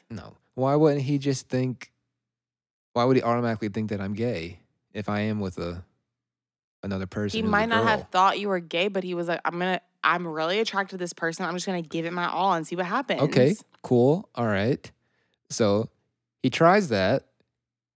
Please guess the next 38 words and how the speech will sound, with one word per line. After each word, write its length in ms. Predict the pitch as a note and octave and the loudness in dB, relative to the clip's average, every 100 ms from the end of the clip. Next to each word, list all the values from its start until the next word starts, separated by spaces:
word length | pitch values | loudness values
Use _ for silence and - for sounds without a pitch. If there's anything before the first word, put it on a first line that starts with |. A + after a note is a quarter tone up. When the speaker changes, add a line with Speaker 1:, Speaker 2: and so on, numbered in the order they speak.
| _ | _
Speaker 1:
He 80 | C3+ | -4
tries 340 | - B2+ B2 A#2 | 0 2 2 0
that. 360 | F2 G#2 - _ _ _ _ _ _ _ _ _ _ | -4 -4 -6 _ _ _ _ _ _ _ _ _ _
You 80 | A#2 | -2
know, 100 | A2+ | 0
he's 160 | A#2 G#2 | 0 -2
putting 480 | - A#2 A#2 A2 - _ _ | -2 0 0 -2 -10 _ _
his 180 | G#2+ - | -6 -4
hand 340 | B2+ A#2+ A2+ | -2 0 0
on 160 | - G#2 | -2 -2
the 60 | G2+ | -4
small 360 | - G#2 G2+ | -4 -2 -2
of 100 | G2+ | -4
my 140 | A2 A#2 | -6 -6
back. 380 | F#2 E2+ - - | -6 -8 -10 -6
Speaker 2:
Oof. 560 | F#3+ F3+ D#3+ - - _ | -2 -2 -4 -10 -20 _
Speaker 1:
He's 140 | - G#2+ | -12 -6
trying 180 | A#2 A#2 | -4 -4
to 60 | |
court 300 | A#2+ A2+ G#2 | -4 -4 -4
me. 280 | F#2 F#2+ B2+ - _ - | -4 -6 -8 -12 _ 4
Speaker 2:
Whoa. 640 | F3+ A3+ C4+ A#3+ A3 B3 | 10 12 12 12 12 10
Speaker 1:
Probably 200 | D4 E4+ | 6 4
court 240 | - - - | 0 -2 -2
me 120 | A2 | -2
to 180 | - A#2 | -2 0
his 180 | A#2 A#2 | 0 -2
van 460 | A#2+ B2+ F#2+ E2+ | -4 -2 -2 0
Speaker 2:
That's 480 | A2 B3 - - - - | 4 4 2 -6 -4 4
Speaker 1:
<laughs> 40 | |
and 220 | F#3 C#4 | 6 6
drive 320 | C#4+ - - | 4 4 4
off 200 | C3 C#3 D3+ | 6 6 4
with 160 | - | 0
Speaker 2:
spicy. 180 | - G#2 | -2 -4
Speaker 1:
me. 40 | A#2 | -2
Speaker 2:
Lower 320 | F3+ G3+ A#3+ | 2 4 4
back? 640 | G3 E3 E3+ D4 G4 - | 4 4 4 2 -2 -12